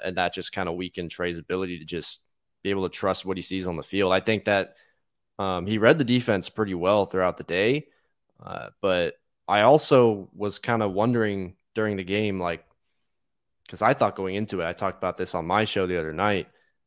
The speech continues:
I thought this was a Deebo game, but, but in the passing game, not just getting handoffs, 'cause he was, he was used as a ball carrier a lot more than I thought.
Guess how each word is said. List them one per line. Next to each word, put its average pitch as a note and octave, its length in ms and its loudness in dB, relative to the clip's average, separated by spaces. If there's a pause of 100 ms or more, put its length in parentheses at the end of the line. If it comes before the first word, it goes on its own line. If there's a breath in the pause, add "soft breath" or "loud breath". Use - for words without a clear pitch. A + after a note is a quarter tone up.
I - 40 -20
thought D#3+ 160 4
this C3+ 140 2
was G#2+ 100 -2
a F#2+ 60 -2
Deebo A#2 380 2
game, G2+ 520 0
but, F2+ 280 0
but F#2+ 140 0
in F2 80 -6
the D#2 60 -10
passing A2+ 400 4
game, E2 180 -4
not F#2+ 160 0
just - 180 -6
getting F#2 240 -2
handoffs, G2 520 -2
'cause F2 120 -12
he C#3 120 2
was, D3 140 2
he G2+ 220 -2
was C3 120 4
used G#2+ 200 -2
as F2 120 -4
a D#2+ 40 -12
ball A2+ 200 6
carrier G2 340 -2
a D#2+ 60 -2
lot F2+ 260 2
more G#2 180 -4
than E2+ 120 -6
I D2+ 80 -6
thought. G#2+ 340 0